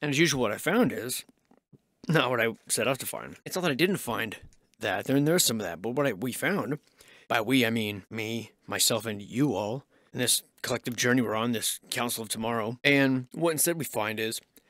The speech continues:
that these surveys of, of, are vastly different from state to state. They each have their own approach. Um, many of them are just pho-, photographical. Many of them are not.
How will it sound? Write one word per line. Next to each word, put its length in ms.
that 80
these 160
surveys 380
of, 360
of, 600
are 60
vastly 300
different 320
from 140
state 220
to 80
state. 500
They 100
each 120
have 100
their 120
own 40
approach. 800
Um, 280
many 140
of 80
them 80
are 80
just 300
pho-, 180
photographical. 760
Many 160
of 60
them 120
are 60
not. 260